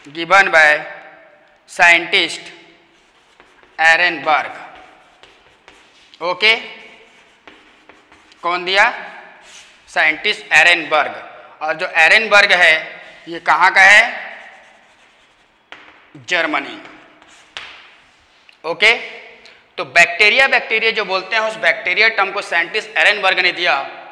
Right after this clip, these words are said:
ओके, फिर आगे बात चली बैक्टीरिया। तो फ-,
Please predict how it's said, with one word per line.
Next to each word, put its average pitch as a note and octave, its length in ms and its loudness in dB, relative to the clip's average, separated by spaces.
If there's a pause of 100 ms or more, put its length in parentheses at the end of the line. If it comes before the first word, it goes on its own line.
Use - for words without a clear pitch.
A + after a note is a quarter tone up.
(120)
ओके, A3 580 -2 (960)
फिर C4 120 4
आगे A3+ 180 6
बात G3+ 280 2
चली A3 160 -2
बैक्टीरिया। F#3+ 480 4 (1700)
तो C#4 100 2 (720)
फ-, - 120 -18